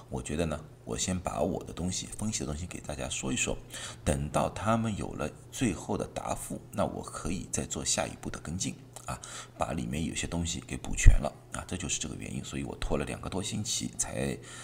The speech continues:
才说这个东西。好，那么秋水仙碱这个药是一个老药，英文叫 Colchicine。Colchicine 这个老药是什么药来的呢？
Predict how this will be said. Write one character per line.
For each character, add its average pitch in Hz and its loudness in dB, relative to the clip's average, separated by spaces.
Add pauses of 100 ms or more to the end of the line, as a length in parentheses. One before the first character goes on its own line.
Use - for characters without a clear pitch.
(140)
才 - -4
说 69 0
这 - -6
个 - -6
东 - -6
西。 - -4 (160)
好， - -2 (340)
那 151 4
么 113 6 (500)
秋 - 8
水 - 6
仙 156 2
碱 - 0 (220)
这 - 0
个 127 2
药 117 2
是 - 2
一 110 0
个 107 4
老 78 0
药， 87 4 (220)
英 120 2
文 85 2
叫 95 2 (100)
Colchicine。 - 0 (1400)
Colchicine 190 4
这 165 0
个 131 0
老 - 4
药 90 4
是 107 0
什 - -2
么 64 -8
药 156 -4
来 55 -2
的 67 -2
呢？ 76 -4